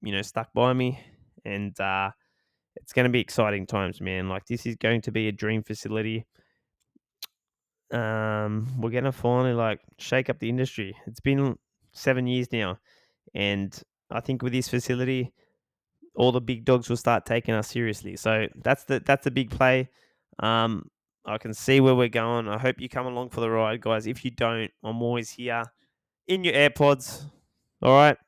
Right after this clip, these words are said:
Peace out, guys. Do not forget to leave me that five-star rating and review, guys, all right?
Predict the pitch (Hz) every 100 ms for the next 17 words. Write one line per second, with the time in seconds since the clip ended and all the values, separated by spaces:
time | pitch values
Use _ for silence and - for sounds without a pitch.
0 | _ - 151 143 143 135 143 139 143 -
1 | _ _ _ - 147 147 151 - 147 139
2 | 127 - - _ _ _ _ _ _ -
3 | 127 127 131 131 113 - 123 117 - 117
4 | 113 117 113 113 110 107 113 110 - 101
5 | 107 110 113